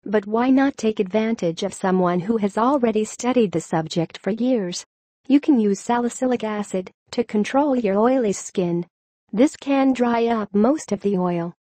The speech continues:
so that it doesn't have time to set and cause blemishes. Make sure that the kind you're using is oil-free,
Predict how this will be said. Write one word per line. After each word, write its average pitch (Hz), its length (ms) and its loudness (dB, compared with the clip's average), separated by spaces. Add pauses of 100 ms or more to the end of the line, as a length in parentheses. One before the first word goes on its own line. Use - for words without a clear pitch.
so 220 280 2
that 196 120 -4
it 202 140 -6
doesn't 247 420 2
have 247 300 -2
time 233 380 -2
to 202 120 -4
set 240 400 -2
and 196 160 0
cause 247 320 -2
blemishes. 214 720 -2 (440)
Make 233 280 2
sure 240 400 0
that 190 140 -4
the 202 120 -4
kind 247 340 0
you're 190 100 4
using 208 420 2
is 180 140 0
oil-free, 214 760 0